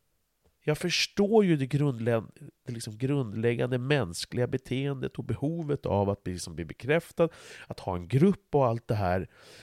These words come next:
Men jag begriper, jag f-, kan inte få känsla, jag kan inte relatera till den glädjen. Jag kan känna glädje för andra människor. Jag kan vara glad för andra människor skull. Men det här kan jag, jag, jag känner inte i min kropp.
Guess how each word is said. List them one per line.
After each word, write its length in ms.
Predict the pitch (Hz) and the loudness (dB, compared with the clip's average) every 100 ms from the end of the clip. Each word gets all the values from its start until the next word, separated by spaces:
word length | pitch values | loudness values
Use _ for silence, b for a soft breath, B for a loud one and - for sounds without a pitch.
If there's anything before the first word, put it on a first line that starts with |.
| B B | B B
Men 140 | 107 | -2
jag 120 | 113 | 0
begriper, 560 | 127 127 135 160 175 127 | 0 0 2 2 2 0
jag 100 | 139 | 0
f-, 100 | - | 0
kan 140 | - 165 | -2 0
inte 200 | 151 - | 0 -2
få 120 | 104 | -2
känsla, 460 | - 160 127 - | 0 0 0 2
jag 80 | 131 | 0
kan 120 | 160 | 0
inte 140 | - 123 | -2 0
relatera 840 | 123 151 165 - - 196 202 180 | 2 2 2 0 0 4 6 4
till 120 | 170 123 | 2 0
den 200 | 101 90 | -2 -2
glädjen. 540 | 127 147 123 139 - | -2 0 -2 -4 -4
Jag 220 | - 127 | -2 -2
kan 200 | - 170 - | 0 -2 -4
känna 280 | - 180 156 | -8 -4 -4
glädje 440 | 127 151 104 80 87 | 0 0 0 -2 -4
för 140 | 104 | -4
andra 260 | 90 85 87 | -4 -4 -4
människor. 520 | 98 113 - 71 - _ _ _ _ _ _ _ | -4 -4 -6 -8 -10 _ _ _ _ _ _ _
Jag 100 | - | -10
kan 100 | 127 | -4
vara 80 | 131 | -4
glad 420 | 104 120 127 107 | 0 4 4 2
för 100 | - | 0
andra 180 | 104 98 | -2 0
människor 480 | 101 95 - - 104 _ _ _ _ _ _ _ | 0 -2 -4 -8 -10 _ _ _ _ _ _ _
skull. 460 | - - 71 82 - _ _ _ b b b b - - - _ _ _ _ _ _ _ _ _ _ _ _ _ _ - _ | -8 -4 -6 -8 -16 _ _ _ b b b b -18 -18 -20 _ _ _ _ _ _ _ _ _ _ _ _ _ _ -20 _
Men 180 | 127 123 | -4 2
det 100 | 127 | 2
här 360 | 113 160 160 135 | 6 8 8 6
kan 180 | 135 117 | 2 2
jag, 140 | 113 - | 2 2
jag, 160 | 131 | 4
jag 140 | 123 127 | 4 4
känner 640 | - - 196 220 151 107 | 4 6 6 6 4 4
inte 300 | 98 90 113 | 2 -2 -2
i 60 | 101 | -2
min 180 | 107 | -4
kropp. 320 | 117 131 - | 0 0 0